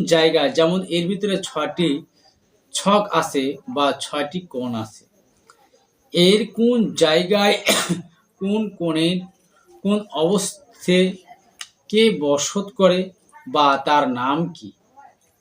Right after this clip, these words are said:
এই বিষয়গুলো অনেক তান্ত্রিকরা জানে না। আমি হান্ড্রেড পার্সেন্ট বলতে পারি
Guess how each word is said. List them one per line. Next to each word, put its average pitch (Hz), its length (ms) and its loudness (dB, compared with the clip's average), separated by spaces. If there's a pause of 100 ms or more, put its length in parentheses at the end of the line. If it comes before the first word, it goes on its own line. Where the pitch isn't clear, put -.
(560)
এই 185 160 4
বিষয়গুলো 214 480 2
অনেক 185 320 4
তান্ত্রিকরা 185 580 -2
জানে 147 280 0
না। 175 100 0 (100)
আমি 151 180 -4
হান্ড্রেড 185 380 0
পার্সেন্ট 170 480 2
বলতে 190 300 -4
পারি 143 240 0